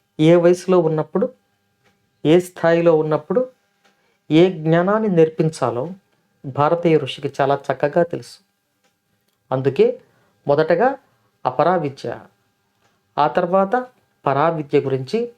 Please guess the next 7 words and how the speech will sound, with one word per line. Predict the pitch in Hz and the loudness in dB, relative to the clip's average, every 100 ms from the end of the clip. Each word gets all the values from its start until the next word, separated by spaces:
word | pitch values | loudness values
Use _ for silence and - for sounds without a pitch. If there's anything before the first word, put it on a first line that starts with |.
| _ _ _ _ _ _ _ _ _ _ - | _ _ _ _ _ _ _ _ _ _ -4
మనకి | 151 156 | -2 -2
తెలియజేస్తూ | - 151 143 139 127 - | 0 0 0 -2 -4 -4
ఉన్నారు. | 147 123 120 117 - _ _ _ _ _ _ _ _ _ _ _ 156 | -4 -4 -10 -14 -18 _ _ _ _ _ _ _ _ _ _ _ 0
ఈ | 151 | 2
రెండు | 143 165 | 2 0
విద్యలు | 202 151 156 180 | 0 0 2 2
గొప్పవే. | 180 147 - 131 127 | 2 0 0 -2 -2